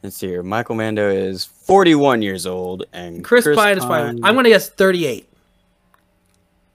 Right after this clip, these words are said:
Speaker 1: Forty-two.
Speaker 2: Oh, okay, so they're both early forties. So,
Speaker 1: Yeah.
Speaker 2: if you just make the movie a little older, like, make him a tiny bit older.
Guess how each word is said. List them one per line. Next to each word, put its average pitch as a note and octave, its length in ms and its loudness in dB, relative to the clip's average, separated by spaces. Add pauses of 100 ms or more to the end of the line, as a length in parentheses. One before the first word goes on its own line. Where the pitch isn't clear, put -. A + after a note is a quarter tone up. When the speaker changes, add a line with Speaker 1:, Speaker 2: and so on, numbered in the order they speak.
(1800)
Speaker 1:
Forty-two. D#3+ 920 2 (120)
Speaker 2:
Oh, F4 240 4
okay, C#4+ 220 2
so C#4 120 2
they're C4+ 140 2
both B3+ 280 4
early A3+ 240 6
forties. A3+ 340 -2 (360)
So, B3 340 4 (760)
Speaker 1:
Yeah. C4 80 6
Speaker 2:
if B3+ 80 0
you C#4+ 100 2
just B3+ 220 2
make C#4 280 2
the B3 60 -2
movie B3 400 2
a G#3+ 120 -8 (340)
little B3+ 340 0
older, F#3 520 6 (600)
like, F#3 220 2
make A3 180 2
him A3 140 2
a A3+ 40 -2
tiny D4 360 0
bit B3+ 140 4
older. A3 500 6